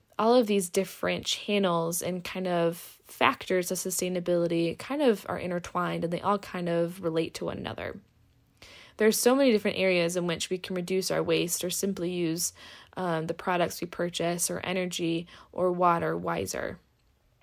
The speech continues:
It's become really important to me, um, and it's been a really awesome way to help further my career at B P W. Uh, but beyond that, it's been a really awesome way because it, um, really plays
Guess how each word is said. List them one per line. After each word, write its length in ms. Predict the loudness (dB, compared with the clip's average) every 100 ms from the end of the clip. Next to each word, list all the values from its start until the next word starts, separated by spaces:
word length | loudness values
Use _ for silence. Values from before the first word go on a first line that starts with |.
| _ _ _ -20 -20 -20 -6
It's 200 | -2 2
become 320 | 2 2 4
really 180 | 6 6
important 460 | 4 0 -2 -2
to 120 | -2 0
me, 360 | 0 0 -2 0
um, 400 | 2 2 2 -2
and 140 | -2 -2
it's 120 | 0
been 140 | 0
a 80 | 0
really 400 | 2 4 4 4
awesome 400 | 2 2 0 0
way 400 | 0 2 0 -2 -12 -20 -20 -18 -4
to 140 | 0
help 200 | 2 0
further 320 | 4 4 6
my 160 | 4 2
career 360 | 0 0 2 0
at 100 | 0
B 140 | -4
P 180 | -2 0
W. 560 | 0 0 0 0 0 -4 -14 -20 -12
Uh, 140 | -4 0
but 160 | 0
beyond 340 | 2 4 4 4
that, 340 | 4 2 2
it's 220 | 0 -2
been 420 | 0 2 2 0 -2
a 80 | -2
really 480 | 4 4 4 2 -2
awesome 500 | -2 0 -2 -2 -2
way 260 | -2 0 -2
because 320 | -4 -4 -2
it, 180 | -2 -4 -20 -20 -20 -10
um, 400 | -6 -4 -4 -6
really 240 | 0 4 4
plays 640 | 2 4 6 4 2 -2